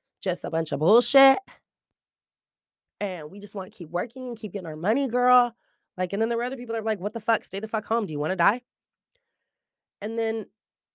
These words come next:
you know, during the pandemic, a lot of other fucking shit came up, like social injustices with, um, police brutality, the whole George Floyd murder. There, there, there's been a lot of <laughs> shit that's evolved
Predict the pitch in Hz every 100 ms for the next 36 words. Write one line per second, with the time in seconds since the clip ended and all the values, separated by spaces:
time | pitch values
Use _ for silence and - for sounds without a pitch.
0 | _ - 226 - _ _ - 202 294 285
1 | 226 - 202 170 220 269 190 185 170 214
2 | - 220 233 - 185 170 165 - - 170
3 | 160 156 170 160 - - 196 202 202 190
4 | 196 202 - 190 185 175 - 190 175 -
5 | - - 208 262 208 - 170 165 170 156
6 | 185 190 180 _ _ _ - 165 - 208
7 | 247 240 - _ _ _ _ _ _ _
8 | _ _ 180 190 185 160 147 160 160 -
9 | 170 165 - 170 160 190 165 160 202 214
10 | 170 - - 175 226 - _ _ - 175
11 | - - 180 147 190 214 175 165